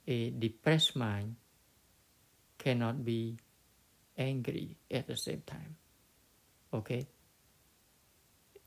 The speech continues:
A, a sad mind cannot be happy at the same time. So our mind happen and it change, always changing. It's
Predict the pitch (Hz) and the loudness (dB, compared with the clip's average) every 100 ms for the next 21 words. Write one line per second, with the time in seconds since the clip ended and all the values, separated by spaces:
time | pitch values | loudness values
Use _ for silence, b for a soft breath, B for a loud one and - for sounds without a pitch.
0 | _ _ _ - 123 113 110 123 - _ | _ _ _ -2 0 2 -2 -6 -16 _
1 | _ _ _ 131 110 - 156 147 143 - | _ _ _ -2 -2 0 4 4 2 -4
2 | - 131 113 104 113 - _ _ _ _ | 0 2 2 0 -4 -8 _ _ _ _
3 | _ _ _ _ _ _ _ _ _ _ | _ _ _ _ _ _ _ _ _ _
4 | - 135 131 131 123 117 104 147 151 120 | 2 4 4 2 0 -2 0 -2 0 0
5 | 104 - 120 123 120 - - - - - | -2 -2 -6 -4 -4 -6 -6 -8 -10 -12
6 | - _ _ _ _ _ b b b b | -16 _ _ _ _ _ b b b b
7 | _ _ - - _ - 170 151 151 - | _ _ -20 -20 _ 0 6 6 6 2
8 | 131 139 160 185 185 - - 180 - 127 | 2 4 4 2 0 -4 -4 -4 0 0
9 | 123 143 - _ - 127 127 143 - - | 0 -2 -10 _ -2 0 2 0 -2 -2
10 | 127 110 107 - _ _ _ _ - 139 | 0 0 -4 -8 _ _ _ _ 0 2
11 | 143 127 113 104 - - - 123 113 - | 2 0 -2 -4 -8 -8 -6 -4 -4 -8
12 | - - _ _ _ _ _ - 131 - | -12 -16 _ _ _ _ _ -4 -4 -4